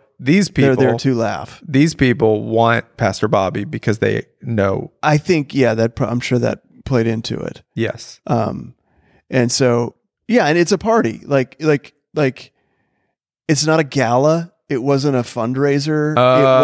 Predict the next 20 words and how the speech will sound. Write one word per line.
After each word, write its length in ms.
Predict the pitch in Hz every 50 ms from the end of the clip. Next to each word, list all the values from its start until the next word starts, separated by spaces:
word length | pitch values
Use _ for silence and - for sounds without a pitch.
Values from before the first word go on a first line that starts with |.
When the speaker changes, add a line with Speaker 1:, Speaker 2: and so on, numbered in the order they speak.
| 127 127 127
Speaker 2:
wasn't 180 | 123 151 143 135
Speaker 1:
okay. 280 | 117 113 113 - 120 117
Speaker 2:
like, 220 | 113 95 - - _ _
it's 140 | - 151 160
Speaker 1:
Yes. 140 | 113 113 113
Speaker 2:
like, 260 | 175 170 - - 160
we're 100 | 175 180
here 220 | 165 165 208 214 208
with 160 | 202 196 202
our 100 | 180 175
staff 600 | - - - 180 180 185 180 170 - - - _ _ -
Speaker 1:
Yeah. 340 | - 120 117 110 104 101 101
Speaker 2:
and 160 | 165 160 160
we're 80 | 156
here 200 | 151 151 170 165
to 80 | 151 147
have 240 | 139 147 131 131 -
fun. 560 | - - 131 123 123 117 110 113 110 110 110 -
Speaker 1:
Yes. 540 | 107 117 120 104 101 104 - - - - -
Speaker 2:
Where 400 | 139 135 135 131 127 123 -